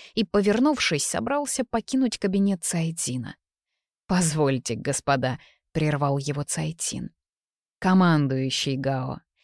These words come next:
смею предположить, что эта женщина более не пригодится в вашем расследовании, ведь ей ничего не известно. Я был бы признателен, если бы вы позволили ей остаться здесь, со мной".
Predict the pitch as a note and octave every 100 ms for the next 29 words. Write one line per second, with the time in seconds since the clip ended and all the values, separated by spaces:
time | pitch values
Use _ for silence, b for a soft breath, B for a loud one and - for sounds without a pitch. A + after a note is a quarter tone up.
0 | _ - - C4+ C#4 A#3+ G3+ G3+ - G#3+
1 | G#3+ A3+ B3+ D#4 B3+ - - - G#3+ G#3
2 | G3+ B3 B3+ - A#3+ G#3+ G3 - A3+ B3
3 | A3+ A3 G3+ G3+ F#3 F#3 A3 - - G#3+
4 | G3+ F#3 F#3 E3+ E3 - D3+ C3 B2+ C3
5 | C3 C3 B B D#3+ D#3 C#3+ D3 D3 D3+
6 | C#3+ D#3 D#3 E3 G#3+ B3 D#4+ C#4+ - D3
7 | _ _ b b - C#4+ D4 A#3 A#3 G#3
8 | G3+ G3+ G3+ G#3+ C4+ C4+ A#3 G#3+ G3+ F3+
9 | - F3 E3 E3 E3 D3 C#3+ D3 D#3+ D#3+
10 | D3+ D3 D3 C#3 D3 - C3+ - C#3+ C#3
11 | C3+ C#3 A3 - - b b - - C#3
12 | C#3 C#3 G#3